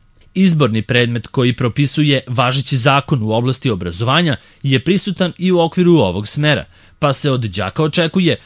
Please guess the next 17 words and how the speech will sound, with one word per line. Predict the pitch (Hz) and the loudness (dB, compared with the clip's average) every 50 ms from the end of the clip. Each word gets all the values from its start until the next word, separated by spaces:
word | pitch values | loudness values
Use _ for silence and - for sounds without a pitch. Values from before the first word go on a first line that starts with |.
| _ _ - | _ _ -4
da | 139 151 185 180 | 0 2 2 4
odaberu | 180 170 175 156 175 175 175 175 165 - | 4 2 2 2 2 2 2 2 0 -2
da | 147 123 107 131 120 | -4 -2 0 0 2
li | 143 175 | 2 2
će | - - 190 | 0 0 0
pohađati | - 175 - 180 160 165 160 165 - - 120 | -2 -2 -2 0 -2 0 -2 -2 -4 -4 -8
časove | - - 127 123 123 - - 151 139 123 - | -4 -2 -2 -2 -2 -2 -4 -4 -4 -4 -4
verske | - 120 110 143 143 151 143 - - - 87 | -8 -4 -2 -2 -2 -2 -2 -6 -8 -8 -6
nastave | 85 107 143 147 - - 165 143 110 - - _ _ _ _ | -4 -4 -4 -4 -2 0 0 0 0 -4 -6 _ _ _ _
ili | - 208 202 180 160 131 | 0 2 2 4 2 2
građanskog | 110 123 131 135 - 127 131 123 117 - 131 123 117 | 2 2 2 2 0 0 -2 -4 -4 -4 -6 -4 -2
vaspitanja. | 120 117 - - 127 - 117 104 95 82 71 - _ _ _ _ _ _ _ | -4 -4 -4 -8 -6 -4 -2 -2 -2 -6 -8 -14 _ _ _ _ _ _ _
Stručni | - - - 165 160 156 - - 117 95 | -16 2 4 6 6 6 4 2 -2 -4
predmet | - - 120 127 127 143 160 147 - - | -2 0 0 0 0 0 -2 -4 -6 -4
tehnologija | - 180 165 - 175 175 170 170 170 180 175 180 180 160 - - | -2 -2 -2 0 -2 0 2 2 2 2 2 2 0 0 0 0
obrazovnog | 147 147 143 151 156 151 135 135 135 123 120 120 120 - | 0 2 2 2 2 2 2 0 0 0 0 -4 -4 -4
profila | - 143 135 - - 160 156 156 113 - | -2 -2 -2 0 2 2 2 2 2 -2